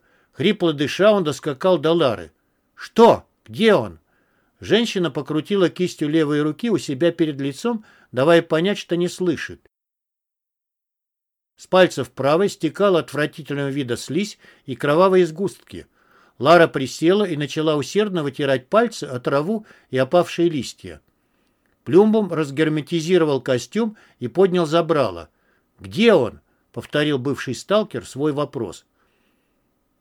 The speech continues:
«В дупле», — безмятежно отвечала Лара. «Редкостный уродец». Плюмбом дошел до дерева, присмотрелся. В стволе имелось большое глубокое дупло, внутри которого сидел малюсенький,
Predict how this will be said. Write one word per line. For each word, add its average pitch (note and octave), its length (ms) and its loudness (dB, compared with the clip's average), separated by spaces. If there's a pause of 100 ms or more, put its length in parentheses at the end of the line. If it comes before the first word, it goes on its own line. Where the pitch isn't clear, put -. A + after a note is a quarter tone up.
(520)
«В B2 100 -14
дупле», — A3+ 560 0 (120)
безмятежно B2 760 -4
отвечала A#2+ 480 -4
Лара. G#2 380 -4 (320)
«Редкостный D3 540 -2
уродец». D3+ 640 0 (480)
Плюмбом F#3 400 2
дошел D3+ 340 -2
до B2+ 160 0
дерева, D#3+ 380 0
присмотрелся. F3+ 960 -6 (380)
В - 60 -20
стволе F#3+ 440 2
имелось F#3+ 340 2
большое C#3+ 440 0
глубокое C#3 500 0
дупло, A#2 500 -4 (280)
внутри C3+ 240 -2
которого E3+ 480 0
сидел D#3+ 360 0
малюсенький, D#3 720 -4